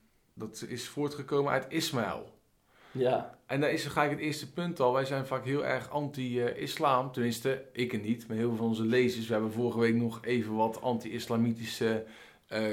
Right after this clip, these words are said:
Speaker 1: quotejes voor, voortgelezen. Nou, daar lusten de honden echt geen brood van. En ik denk, veel imams lusten daar ook geen brood van. In ieder geval,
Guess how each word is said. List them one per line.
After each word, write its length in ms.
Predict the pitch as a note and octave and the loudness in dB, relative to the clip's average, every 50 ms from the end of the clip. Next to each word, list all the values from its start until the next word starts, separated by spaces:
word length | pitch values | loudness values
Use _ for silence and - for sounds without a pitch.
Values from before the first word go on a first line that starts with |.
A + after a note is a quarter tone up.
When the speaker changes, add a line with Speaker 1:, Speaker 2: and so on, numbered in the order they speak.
| G#2+ G#2+ - | -2 -4 -2
Speaker 1:
quotejes 440 | - C#3 C3+ D3 C3+ - A#2+ A#2 - | 4 6 6 6 6 2 -2 -6 -4
voor, 360 | - C3 A#2 A2+ A2+ A#2 A#2 A#2+ | -2 -2 -2 -2 -2 -6 -10 -10
voortgelezen. 640 | - - A#2+ A#2 A2+ - A#2 G#2+ G#2 G#2 G#2+ G#2 A2+ | -6 -4 -4 -4 -4 -2 -2 0 0 0 2 2 4
Nou, 160 | A#2 A2+ A2 | 4 4 4
daar 120 | A2 A2+ A#2 | 2 2 2
lusten 320 | A#2+ B2 B2 - - B2 | 2 2 2 0 -4 -2
de 60 | B2+ | -2
honden 360 | A#2 G#2+ B2 B2 B2 A#2 - - | -2 0 2 0 0 0 -2 -2
echt 200 | C#3+ C#3+ C#3 - | -4 -4 -2 -2
geen 220 | - C#3+ B2+ A#2 | -4 -2 -2 -2
brood 280 | G#2+ A2+ B2 C3+ C3 C3+ | 0 2 2 2 2 0
van. 400 | - - G#2 G#2 A2+ C#3 C3+ - - - - - - - | -2 -2 -2 -2 -2 -4 -8 -12 -18 -20 -20 -20 -20 -12
En 100 | - - | -6 0
ik 80 | A2+ A2 | 2 2
denk, 140 | A#2 A2+ A2+ | 2 2 0
veel 240 | - B2 B2 B2 - | 0 2 2 2 2
imams 420 | B2+ A#2 A#2 B2 B2 A#2+ A2+ A2+ | 2 2 4 4 4 4 2 0
lusten 260 | A#2 A#2 A2 - - | -2 -4 -4 -4 -2
daar 120 | A2+ A2+ - | -2 -2 0
ook 160 | B2 C#3+ C#3 | 0 -4 -6
geen 180 | - - A2+ G#2+ | -4 -4 -4 -2
brood 280 | F#2+ G2+ G2+ G2+ G2 - | -2 -4 -6 -6 -6 -6
van. 320 | - G2+ G#2 B2 C#3 - - - - - - - - _ _ - | -6 -4 -4 -4 -6 -10 -14 -18 -20 -20 -20 -20 -20 _ _ 0
In 120 | D#3+ E3 | 4 8
ieder 200 | F#3 A3 A3+ G#3 | 10 10 10 10
geval, 480 | D#3 C3 C3 B2 B2+ - - - - | 8 8 8 8 8 8 6 0 -8